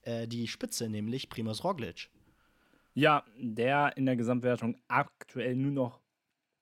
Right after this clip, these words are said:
Speaker 2: auf Rang zehn rangiert mit drei Minuten und dreiundfünfzig Sekunden Rückstand. Ich sag mal so, das ist zwar,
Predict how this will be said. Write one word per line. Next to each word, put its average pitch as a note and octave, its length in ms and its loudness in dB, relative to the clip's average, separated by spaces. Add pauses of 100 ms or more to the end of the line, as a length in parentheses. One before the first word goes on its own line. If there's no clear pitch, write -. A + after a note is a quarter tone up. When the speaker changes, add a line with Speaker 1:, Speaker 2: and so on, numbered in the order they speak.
(200)
Speaker 2:
auf A#2+ 300 2
Rang A2+ 260 -2
zehn D3+ 600 -4 (560)
rangiert A#2 580 -2
mit A#2 300 -4
drei B2 220 2
Minuten C3+ 520 -2
und A#2 160 -4
dreiundfünfzig A2+ 540 -6
Sekunden A2 580 -8
Rückstand. A2+ 720 -6
Ich G#2+ 100 -16
sag G#2 160 -10
mal G#2+ 160 -6
so, G#2+ 160 -8
das G#2 160 -8
ist G2+ 240 -14
zwar, G2+ 380 -6